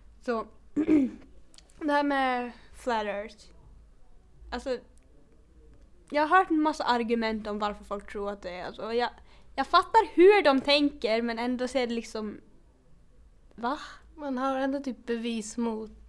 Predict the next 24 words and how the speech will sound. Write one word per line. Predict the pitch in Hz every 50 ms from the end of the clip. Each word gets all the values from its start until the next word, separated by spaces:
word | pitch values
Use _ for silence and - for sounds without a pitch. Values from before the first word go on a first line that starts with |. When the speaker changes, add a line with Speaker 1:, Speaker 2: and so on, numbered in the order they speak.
| - - 269
Speaker 2:
vad | 240 233
Speaker 1:
Ja. | 247 226 214 208 214
Speaker 2:
de | 233
säger. | 233 233 247 269 269 262 - - - - - - - - - - - - - -
Speaker 1:
Men | - 254 240 240
egentligen, | 233 233 226 - 247 214 - - - -
alla | 233 226 240 262 269
bilder | 247 254 262 269 240 226
som | 202 214
kom | 202 220 220 208
från, | 208 202 202 208 208
eh, | 202 - 214 214 208 202 202 202
rymden | 202 220 220 208 202 190 196 202
kom | 202 214 196 202
från | - 202 202
nasa. | 196 190 190 - - - - - - - - - - - -
Speaker 2:
Ja. | - 262 247 240 233 247 240 - - - - - - - 254 254 254 - - - - - - - - - _ -
Det, | 254 240 247 262 - - - -
de | 254 254 247
flesta | 262 277 277 277 - 285 254
bilderna | 240 254 240 233 226 220 220
är | 214
photoshoppade. | 214 247 247 240 - 233 - 262 - - - 269 269 285 269 - - - - - - -
Speaker 1:
Mm. | - 233 226 226 233